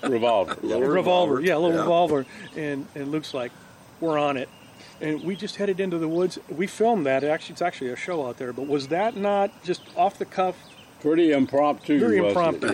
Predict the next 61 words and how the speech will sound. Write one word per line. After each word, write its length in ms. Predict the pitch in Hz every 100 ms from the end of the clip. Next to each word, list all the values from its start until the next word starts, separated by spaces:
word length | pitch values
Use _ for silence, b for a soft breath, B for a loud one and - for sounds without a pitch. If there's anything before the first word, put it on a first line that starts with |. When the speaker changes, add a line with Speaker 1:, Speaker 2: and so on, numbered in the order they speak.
| 185 196
Speaker 1:
Yeah. 40 |
Speaker 3:
We 120 | 254
had 160 | 240 226
no 220 | 240 247
idea 260 | 240 247 220
we 120 | 170
were 100 | 151
gonna 180 | 151 151
do 140 | 175
that, 240 | 202 208 156
and 140 | 147 B B 180
it 100 | -
turned 180 | 214
out 140 | 196 190
to 60 |
be 240 | 151 156 147
just 200 | 123 - -
one 180 | 202 156
heck 220 | - -
of 100 | 123
a 40 |
fun 300 | - 147 135 147
Speaker 1:
It 140 | 160
was 280 | 135 123 101
Speaker 3:
adventure. 420 | 160 151 - 113 107
Speaker 1:
fun. 80 | 104
A 20 |
lot 180 | 139 151
of 100 | 160
people 260 | 151 135
watched 380 | 123 156 - -
it, 160 | 92 -
too. 260 | 107 87
I, 40 | 87
I 60 |
Speaker 3:
Oh, 60 | 95 90
yeah. 40 | 101
Speaker 1:
noticed 380 | 110 151 131 -
that. 240 | 101 90
But, 100 | 92 - B B B
yeah, 180 | 123 117 - - -
I 140 | 120 170
can 100 | 143
still 280 | 156 143
see 180 | - 151
you 180 | 139 135
now 260 | 127 120 107
with 100 | 104
that, 160 | 101 - 107
with 120 | 107
that 160 | 110
little, 340 | 107 107 101 87 -
it 140 | 147 -
probably 220 | 156 120
had 120 | 110
about 280 | 98 95 95
a 40 |
seven-inch 560 | - 113 107 104 104 -
barrel, 400 | 92 104 104 101
Speaker 3:
Yeah. 140 | 160
Speaker 1:
maybe. 120 | 190